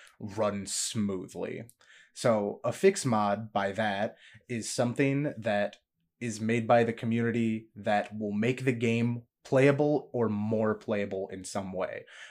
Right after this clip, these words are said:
whether this is fixing or enhancing performance, the frame rate of the game, or making it just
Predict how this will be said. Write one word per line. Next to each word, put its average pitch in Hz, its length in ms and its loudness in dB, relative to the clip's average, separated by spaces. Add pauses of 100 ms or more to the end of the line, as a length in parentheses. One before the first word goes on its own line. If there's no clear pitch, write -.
whether 110 280 2
this 104 240 -6
is 95 480 -10
fixing 101 840 -6 (340)
or 113 180 0
enhancing 113 540 -4
performance, 139 960 2
the 101 60 -4
frame 123 420 0
rate 123 160 6
of 117 100 4
the 120 80 2
game, 117 400 0
or 107 80 -4
making 113 300 0
it 101 100 -2
just 107 220 -6